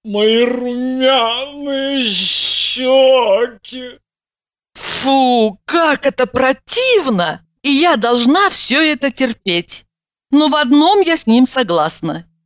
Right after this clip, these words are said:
Speaker 2: Щёки Маруси и раньше занимали значительную часть её лица, а в последнее время просто выступили за его пределы. «Ну, Ваня, перестань!»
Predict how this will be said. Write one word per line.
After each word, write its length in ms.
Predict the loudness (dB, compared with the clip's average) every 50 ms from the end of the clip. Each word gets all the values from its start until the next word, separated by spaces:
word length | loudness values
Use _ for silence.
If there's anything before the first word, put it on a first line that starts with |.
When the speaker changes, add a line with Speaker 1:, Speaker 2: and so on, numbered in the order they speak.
| _ -6
Speaker 2:
Щёки 540 | -4 -2 0 2 2 2 2 2 0 2 4
Маруси 480 | 4 4 4 2 2 0 0 0 0
и 220 | -2 -2 0 -2 0
раньше 500 | 0 0 0 2 2 2 2 2 0 0
занимали 580 | 0 0 0 0 2 2 2 2 0 0 -2
значительную 840 | -2 -2 -2 -2 -2 0 -2 -4 -4 -2 -2 -2 -2 0 -2 -2 -2
часть 440 | -4 -2 0 0 0 -2 -4 -4 -6
её 260 | -4 -2 -2 -2 -2
лица, 540 | -4 -6 -10 _ -6 -4 -4 -4 -4 -8 _ _ _
а 140 | -2 -2 -2
в 100 | -2 -2
последнее 720 | -2 -2 -2 0 0 0 0 0 -2 -2 -2 0 0 -2
время 540 | -2 0 0 0 2 2 2 2 0 -4 _ _
просто 480 | -4 0 2 2 2 0 -2 -2 -2 -2
выступили 840 | 0 0 0 0 2 0 0 -2 -2 -6 -6 -4 -2 0 0 2 0
за 160 | 2 2 2
его 340 | 2 2 2 2 0 0 0
пределы. 800 | 0 0 0 0 0 0 0 0 2 2 2 0 -2 -4 -8 -14 _ _ _ _ _ _ _ _ _ _ _ _ _ _ _ -6
«Ну, 180 | -4 -2 -2 0
Ваня, 840 | 2 2 2 2 2 2 2 2 0 0 0 0 0 0 -2 -4 -6 _ _ _ _ _ _ 0
перестань!» 1400 | 2 2 4 4 4 4 2 2 0 -2 -8 -10 _ 0 2 2 4 4 4 2 2 2 2 0 -2 -4 -10 -16